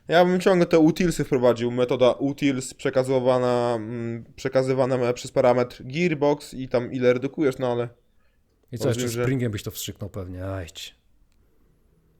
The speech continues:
Speaker 1: No dobra, chyba, aha, jeszcze komfort, tak? Hmm.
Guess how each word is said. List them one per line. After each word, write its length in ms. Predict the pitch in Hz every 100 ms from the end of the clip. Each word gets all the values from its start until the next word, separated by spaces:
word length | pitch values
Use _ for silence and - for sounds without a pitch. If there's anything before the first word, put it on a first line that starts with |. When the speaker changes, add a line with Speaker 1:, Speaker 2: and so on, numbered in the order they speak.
| _ _ _ _ _ 135
Speaker 1:
No 80 |
dobra, 260 | 190 123 98
chyba, 200 | 120 123
aha, 140 | 170 143
jeszcze 200 | 120 -
komfort, 380 | 160 - - -
tak? 240 | 170 - _ _ _ - - - - _ _ _ _ _ _ _ _ _ -
Hmm. 540 | 147 156 135 104 78